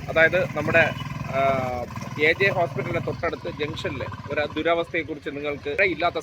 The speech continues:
സമയത്ത് ദൃശ്യം കാണിച്ചിരുന്നു. മഴ പെയ്തു കഴിഞ്ഞുള്ള അവിടുത്തെ അവസ്ഥയാണ് നിങ്ങളെ കാട്ടുന്നത്. നോക്കിയേ, ജീവൻ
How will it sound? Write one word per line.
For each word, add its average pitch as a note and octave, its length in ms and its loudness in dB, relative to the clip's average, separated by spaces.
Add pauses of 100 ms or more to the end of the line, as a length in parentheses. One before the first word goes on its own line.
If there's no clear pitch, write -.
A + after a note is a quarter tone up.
സമയത്ത് C#3+ 340 -4 (180)
ദൃശ്യം C3+ 300 -2
കാണിച്ചിരുന്നു. - 400 -8 (1300)
മഴ F3 160 6 (460)
പെയ്തു G#3 320 4
കഴിഞ്ഞുള്ള F#3+ 360 4
അവിടുത്തെ D3+ 300 -2
അവസ്ഥയാണ് C#3+ 460 -2
നിങ്ങളെ B2+ 280 -4
കാട്ടുന്നത്. G#2+ 400 -10 (520)
നോക്കിയേ, C3+ 260 -6 (1500)
ജീവൻ G#3+ 320 4